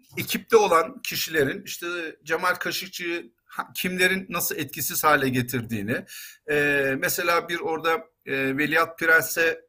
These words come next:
e, bağlı çalışan istihbarat şefi albayın ki zaten bu kimliği bilinen bir kişiydi. Onun görevinin ne olduğu net olarak açıklanıyor. E, son derece,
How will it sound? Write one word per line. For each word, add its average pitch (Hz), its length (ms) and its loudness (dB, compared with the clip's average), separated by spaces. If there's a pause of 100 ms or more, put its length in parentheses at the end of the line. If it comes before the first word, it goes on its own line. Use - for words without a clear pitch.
(120)
e, 139 260 0
bağlı 143 280 4
çalışan 143 480 -4
istihbarat 151 640 0
şefi 147 300 -2
albayın 143 560 2
ki - 120 -10
zaten 151 480 0
bu 147 200 -4 (220)
kimliği 151 440 -4
bilinen 147 420 2
bir 123 160 0
kişiydi. 101 560 -6 (340)
Onun 202 300 0
görevinin 165 540 0
ne 170 60 2
olduğu 127 500 2
net 156 200 0
olarak 113 460 0
açıklanıyor. 120 640 -4 (420)
E, 151 240 4
son 208 320 2
derece, 196 460 0